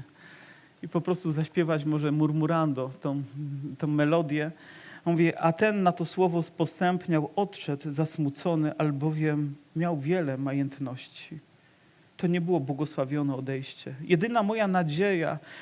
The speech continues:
w tej historii jest taka, że odnajduję tego młodego człowieka później w Ewangelii. Naprawdę odnajduję go. Ja tak wierzę moim sercem. W którym fragmencie, nie powiem wam,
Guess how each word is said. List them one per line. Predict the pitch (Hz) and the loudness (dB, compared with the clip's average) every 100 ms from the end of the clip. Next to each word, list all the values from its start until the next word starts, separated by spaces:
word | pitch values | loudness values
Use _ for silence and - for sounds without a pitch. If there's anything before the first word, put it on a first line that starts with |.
| - | -16
w | - | 2
tej | 208 | 2
historii | 185 185 - 214 214 208 | 4 -2 -2 0 0 2
jest | 185 180 - | 2 2 2
taka, | 196 190 170 | 2 4 2
że | 156 | 2
odnajduję | 175 165 170 165 156 202 151 | 2 2 4 4 2 2 0
tego | 165 151 | 0 0
młodego | 160 156 160 156 | 2 2 2 0
człowieka | 151 165 147 160 165 165 | -2 -4 -2 -2 -2 -6
później | - 175 143 127 | -4 -4 -2 -4
w | 135 | -4
Ewangelii. | 135 139 139 135 135 143 - _ - - | -4 -4 -2 -4 -6 -12 -16 _ -8 -2
Naprawdę | 151 196 190 185 | 2 2 2 0
odnajduję | 160 165 151 147 143 135 | 0 0 0 -2 -4 -4
go. | 131 139 - 170 208 - | -6 -8 -10 -10 -14 -6
Ja | 214 208 | 0 0
tak | 185 156 | 0 0
wierzę | 156 160 156 | 0 2 2
moim | 156 156 | 2 2
sercem. | 143 - 143 - 143 - - - | 0 -2 -2 -2 -6 -8 -16 -16
W | |
którym | - 202 214 | 2 2 2
fragmencie, | 196 202 165 175 190 - 185 | 2 2 4 2 0 -2 0
nie | 175 | 0
powiem | 165 190 196 165 143 | 2 2 2 2 2
wam, | 139 151 156 | 2 4 4